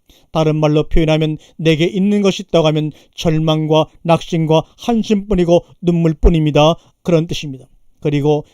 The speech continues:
그 이야기를 듣고 엘리사가 거듭 두 번째 얘기를 하는데 그것이 사 절에 기록이 되어 있습니다. "너는 내 두 아들과 함께 들어가서 문을 닫고 그 모든 그릇에 기름을 부어서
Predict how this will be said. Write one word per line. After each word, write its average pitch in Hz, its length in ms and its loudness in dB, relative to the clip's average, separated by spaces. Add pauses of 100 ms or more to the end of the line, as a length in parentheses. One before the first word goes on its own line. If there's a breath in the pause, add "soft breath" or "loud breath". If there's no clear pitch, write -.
(120)
그 208 160 2
이야기를 180 440 2
듣고 175 200 0
엘리사가 160 440 0
거듭 151 260 -2 (200 soft breath)
두 165 160 -6
번째 151 300 -2
얘기를 151 200 0
하는데 147 320 -2 (200 soft breath)
그것이 196 380 -2
사 165 240 -2
절에 156 260 -2 (200 soft breath)
기록이 165 380 -2
되어 175 120 2
있습니다. 139 320 -8 (320)
"너는 151 460 -2 (260 soft breath)
내 180 300 2
두 170 240 0
아들과 160 260 0
함께 156 260 -2
들어가서 151 500 -2 (200 soft breath)
문을 185 320 2
닫고 151 360 -2 (340)
그 - 160 -8
모든 202 680 2
그릇에 180 380 2
기름을 160 400 -2
부어서 147 320 -2